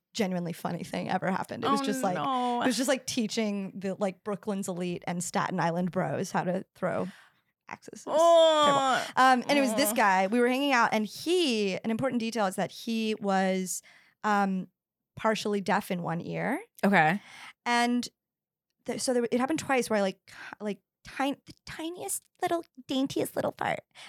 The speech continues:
Speaker 1: which is not normal for me. Usually it's, like,
Speaker 2: Uh-huh.
Speaker 1: a foghorn.
Speaker 2: Uh-huh.
Speaker 1: And this, these were so tiny that they came out, and he didn't say anything, and I didn't say anything. So I was like, "Maybe he didn't hear it.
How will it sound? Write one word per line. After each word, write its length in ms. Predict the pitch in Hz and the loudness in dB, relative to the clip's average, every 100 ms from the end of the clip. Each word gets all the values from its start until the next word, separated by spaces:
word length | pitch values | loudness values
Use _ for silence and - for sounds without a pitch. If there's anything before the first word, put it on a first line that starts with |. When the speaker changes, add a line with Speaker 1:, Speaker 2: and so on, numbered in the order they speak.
| - | 0
Speaker 1:
which 140 | 254 | 2
is 100 | 240 | 4
not 180 | 262 247 | 4 6
normal 240 | 214 185 | 4 2
for 120 | 131 - | -2 -4
me. 200 | 87 151 | -4 0
Usually 380 | 214 202 180 | 0 0 -2
it's, 140 | 170 - | -4 0
like, 120 | 160 | 2
Speaker 2:
Uh-huh. 160 | 175 202 - - | 2 0 -6 -6
Speaker 1:
a 80 | 208 | -2
foghorn. 540 | 190 - - - - - - - 226 | 0 -2 -4 -6 -8 -14 -16 -8 -2
Speaker 2:
Uh-huh. 220 | 220 180 | 4 6
Speaker 1:
And 540 | 240 220 220 214 208 - _ | 6 6 4 2 -2 -6 _
this, 260 | 214 208 220 | -4 -2 -2
these 260 | 214 220 196 | -2 -2 -2
were 80 | 190 | -2
so 240 | - 247 | 0 0
tiny 320 | - 285 262 233 | 2 0 0 0
that 160 | 214 | -2
they 80 | 196 | -4
came 240 | - 277 285 | -4 0 2
out, 180 | 254 - | 2 0
and 140 | 208 | -2
he 220 | - 240 | -4 -4
didn't 160 | 247 269 | -4 -2
say 140 | 262 | -2
anything, 340 | 247 233 233 214 | -2 -2 -4 -2
and 80 | 185 | 0
I 100 | 220 | 0
didn't 180 | 262 | 0
say 80 | 247 | 0
anything. 260 | 175 175 185 | -2 -4 -4
So 80 | 214 | 0
I 40 | |
was 100 | 196 | 0
like, 300 | 208 196 - - _ _ _ _ _ _ - | 2 0 -2 -10 _ _ _ _ _ _ -6
"Maybe 440 | 226 247 294 302 | -2 0 0 -2
he 260 | 277 240 214 | -4 -4 -2
didn't 340 | 202 190 170 | -2 -4 -6
hear 380 | 170 - 370 359 | -10 -4 -2 0
it. 420 | - - - - | -2 -6 -12 -16